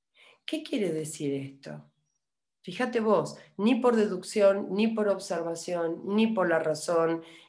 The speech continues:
ni por la experiencia. Por eso, por, al poner atención, estamos poniendo observación, estamos poniendo razón, estamos poniendo nuestra experiencia. Pero acordate lo que te dije, atención más intención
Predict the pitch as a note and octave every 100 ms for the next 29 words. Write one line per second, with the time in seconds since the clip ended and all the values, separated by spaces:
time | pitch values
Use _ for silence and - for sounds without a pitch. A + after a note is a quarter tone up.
0 | - G#3+ A3+ F#3+ E3 D3 - D3+ D3 C#3+
1 | C3+ - C#3 C3+ - - - F3+ G#3+ A#3+
2 | - G3+ - - - _ - F3+ F3+ -
3 | - _ - F3 E3+ F3 G#3 C4+ A#3 F#3+
4 | F3 F3 A#3 A#3+ A3 G#3 G3 G#3+ - E3+
5 | F3+ G3 F#3 F3+ E3 C#3+ C#3+ - G#3 E3+
6 | D3+ D3+ E3+ F3+ F3+ D#3 D#3+ E3 D#3+ D3+
7 | D3 - F#3+ F#3 D3+ C#3+ - - - D#3+
8 | F#3 F3+ F3+ F3+ E3 E3+ E3+ D#3 D3+ D3+
9 | C#3+ C#3+ C#3+ C#3+ C#3+ C3+ - C3 B2+ -
10 | - _ D#3 D#3 D3+ D#3 E3 F3+ G3+ F#3
11 | F3+ E3 E3+ F3+ - C3+ C3 - _ -
12 | D#3 D#3 D3+ D#3 - D3+ C#3+ C3+ D3+ D3
13 | - C#3+ C#3 C#3 C#3 F#3+ F3 D#3+